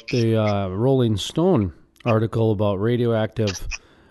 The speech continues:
wastewater in the energy industry and how that's, uh, seems to be a ongoing narrative. You know, I'm looking at the twenty twenty election. I was talking to Kathleen Skama from the Western Energy Alliance earlier, and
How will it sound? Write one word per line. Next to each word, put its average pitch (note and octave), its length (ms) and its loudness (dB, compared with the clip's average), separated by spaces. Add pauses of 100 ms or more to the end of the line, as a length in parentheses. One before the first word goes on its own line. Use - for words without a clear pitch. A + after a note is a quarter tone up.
(160)
wastewater B2 960 6
in A#2+ 280 2
the A#2 260 2
energy B2 480 4
industry A#2 520 2
and A2 100 2
how A#2 240 2
that's, A2+ 320 0
uh, G#2+ 280 0 (560)
seems C3 380 2
to C3 100 0
be A#2 360 4
a G2+ 80 -2 (480)
ongoing B2+ 600 6
narrative. B2 560 4 (440)
You E3+ 60 6
know, E3+ 80 10
I'm D#3 140 10
looking F3+ 300 12
at D3+ 120 10
the C#3+ 60 4
twenty D3+ 300 10
twenty D3 300 8
election. C3 540 6
I A#2+ 60 6
was A#2 140 4
talking B2+ 340 4
to A#2 60 0
Kathleen B2 480 2
Skama B2 580 4
from A#2 180 0
the A2+ 80 2
Western A#2+ 420 2
Energy A#2+ 340 2
Alliance A2+ 520 2
earlier, A#2 420 2 (560)
and A#2+ 680 4